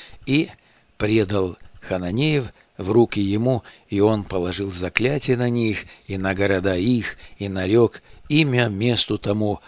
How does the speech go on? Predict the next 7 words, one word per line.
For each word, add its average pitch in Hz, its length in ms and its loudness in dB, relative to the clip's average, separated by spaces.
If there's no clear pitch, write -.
Харма. 101 640 -4
От 107 160 -4
горы 117 320 4
Ор 113 340 4
отправились 185 640 0
они 127 220 -2
путём 117 540 0